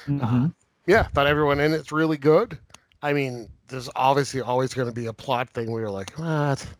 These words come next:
Speaker 2: Um, this doesn't have a ton of them other than, again, I kept going, "Just leave," or,
Speaker 1: Yeah,
Speaker 2: "You
Speaker 1: yeah.
Speaker 2: just need to leave," or, "She's awful."
Speaker 1: But that's,
Speaker 2: But
Speaker 1: that's good, though. It got, it got a reaction out of you, like, a, like,
Speaker 2: Absolutely.
Speaker 1: frustration from watching it from an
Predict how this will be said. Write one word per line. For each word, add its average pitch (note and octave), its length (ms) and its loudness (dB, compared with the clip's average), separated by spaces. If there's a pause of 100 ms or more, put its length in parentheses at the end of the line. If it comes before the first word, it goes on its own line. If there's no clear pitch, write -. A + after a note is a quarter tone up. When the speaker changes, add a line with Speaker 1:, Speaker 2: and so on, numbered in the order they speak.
(580)
Speaker 2:
Um, C3+ 420 4
this G3 180 4
doesn't A#3+ 200 2
have A3 120 8
a E3 60 4
ton D4 260 0
of G#3 120 -4
them C#3+ 240 4
other C#3 340 2
than, C3 360 0
again, B2+ 400 0
I A2+ 80 -8
kept B2+ 180 -12
going, C3 280 0
"Just C#3+ 280 -6
leave," D3 420 6
or, B2+ 180 -4 (560)
Speaker 1:
Yeah, C#3 340 6
Speaker 2:
"You - 80 4
Speaker 1:
yeah. D#3+ 60 6
Speaker 2:
just D#3+ 200 2
need D#3+ 200 4
to D#3 100 6
leave," D3+ 440 0
or, C3+ 140 -2
"She's B2 220 -4
awful." C3 560 -4 (180)
Speaker 1:
But F#3 140 4
that's, F#3+ 240 2
Speaker 2:
But E3+ 80 8
Speaker 1:
that's D3+ 140 4
good, B3 260 4
though. D3 160 8
It D3+ 160 4
got, D3+ 240 2
it C#3+ 120 -2
got C#3 140 0
a C3+ 40 0
reaction C3 500 0
out A#2+ 120 -2
of A#2 60 -4
you, B2 100 2
like, B2 140 4
a, B2+ 60 0
like, B2 340 -4
Speaker 2:
Absolutely. F3 400 0
Speaker 1:
frustration D#3 880 2
from C#3 120 -4
watching B2+ 300 0
it A#2+ 120 0
from C3 140 -4
an A#2+ 100 -2